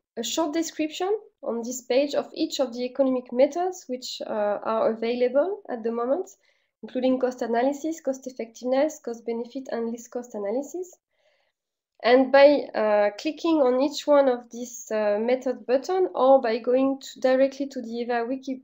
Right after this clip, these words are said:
wiki page, the user gets, uh, more detailed information on what are the different economic methods and how to implement them and what are the reference, uh, that have been either developed,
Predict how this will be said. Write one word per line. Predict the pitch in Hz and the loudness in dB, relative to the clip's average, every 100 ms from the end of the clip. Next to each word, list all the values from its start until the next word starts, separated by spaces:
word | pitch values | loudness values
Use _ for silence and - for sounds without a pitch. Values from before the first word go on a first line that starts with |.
| - | -12
wiki | 247 262 _ | -10 -10 _
page, | 240 277 359 - _ _ _ _ _ | -2 -2 -2 -10 _ _ _ _ _
the | 226 | -4
user | 269 294 311 320 311 | -2 2 4 4 4
gets, | 285 269 277 - - | 4 4 4 -16 -10
uh, | - 214 214 208 - - - _ | -4 0 2 2 0 -4 -8 _
more | - 247 277 285 | 0 8 8 8
detailed | 285 285 269 | 2 4 4
information | 269 262 240 233 285 - 285 277 277 - | 2 -2 -2 0 0 2 2 2 -2 -4
on | 233 254 254 254 254 - _ _ | 2 2 2 -2 -6 -10 _ _
what | 226 262 262 - - | 0 0 0 -10 -4
are | 240 247 247 247 - - | 0 0 0 -6 -14 -18
the | 208 | -16
different | 208 226 247 240 | -14 -8 -6 -6
economic | 226 226 208 208 | -8 -8 -8 -8
methods | 220 240 262 339 359 - _ _ _ - | -4 -2 -2 -6 -6 -10 _ _ _ -4
and | 220 240 | -4 -2
how | 262 269 294 285 | 2 4 4 0
to | 262 247 | -4 -4
implement | 247 254 233 214 226 | -2 -2 -2 -2 -2
them | 254 330 349 - | 0 0 -2 -4
and | - 220 233 | -2 -2 -2
what | 233 254 254 - | -2 -2 -4 -6
are | 226 233 240 | -2 0 -2
the | 214 | -2
reference, | 220 277 - 269 269 262 - _ _ _ | 2 2 4 2 2 -4 -20 _ _ _
uh, | - 196 196 202 190 - - | 0 4 6 6 6 4 0
that | 220 220 | -2 0
have | - 226 | -4 -2
been | 233 226 220 | -4 -4 -2
either | 254 269 254 | -2 2 2
developed, | 240 247 240 233 - - | 2 0 -2 -6 -12 -20